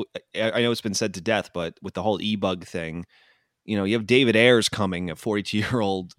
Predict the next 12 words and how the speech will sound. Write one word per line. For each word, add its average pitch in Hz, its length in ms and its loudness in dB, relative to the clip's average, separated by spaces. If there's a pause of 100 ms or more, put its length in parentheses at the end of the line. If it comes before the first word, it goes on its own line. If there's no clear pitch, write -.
uh, 87 200 -6
Zamboni 95 540 -2
driver, 78 560 -6 (480)
and 90 300 -2 (200)
you 95 240 -8
watch 101 380 -2
what 90 260 -4
Carolina 98 640 0
does 85 340 -6
to 85 120 -12
make 85 220 -10
sure 87 640 -6